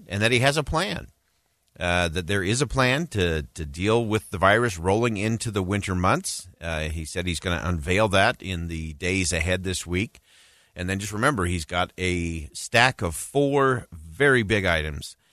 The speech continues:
uh, between funding the government,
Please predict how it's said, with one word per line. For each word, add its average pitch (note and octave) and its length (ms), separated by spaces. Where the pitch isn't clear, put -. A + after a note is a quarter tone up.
uh, D#2+ 260
between E2 840
funding B2+ 340
the C#3+ 80
government, B2 560